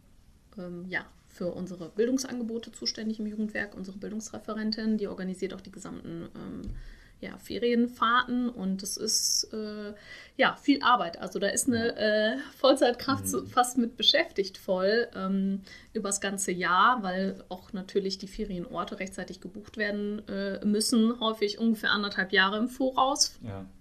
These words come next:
Speaker 1: Ja, also wir haben, sind jetzt schon in der Planung fürs Jahr zwanzig zweiundzwanzig, obwohl wir noch nicht wissen, wie die Saison einundzwanzig läuft. Und, äh, wir planen im Moment den Sommer einundzwanzig so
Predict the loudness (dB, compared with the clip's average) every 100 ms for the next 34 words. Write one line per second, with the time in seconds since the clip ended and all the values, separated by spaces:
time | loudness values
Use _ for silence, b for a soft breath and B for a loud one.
0 | -12 -6 -6 -4 -4 -2 -4 -8 B B
1 | B -10 -4 0 0 -4 -8 -2 -2 0
2 | -2 -2 -4 0 0 2 -2 -2 -2 -2
3 | -4 -4 -4 -6 -4 0 0 2 2 4
4 | 4 4 4 0 0 0 0 -2 -2 2
5 | 6 8 8 8 6 2 2 4 4 4
6 | 4 4 4 4 4 2 2 4 6 4
7 | 2 -14 B B B B B B -6 0
8 | 2 2 -2 -6 -6 -6 -8 -8 0 0
9 | 2 2 4 4 4 2 4 4 4 4
10 | -2 -8 -8 -2 0 2 2 2 2 4
11 | 4 2 -2 -2 -2 -6 -8 -8 2 4
12 | 8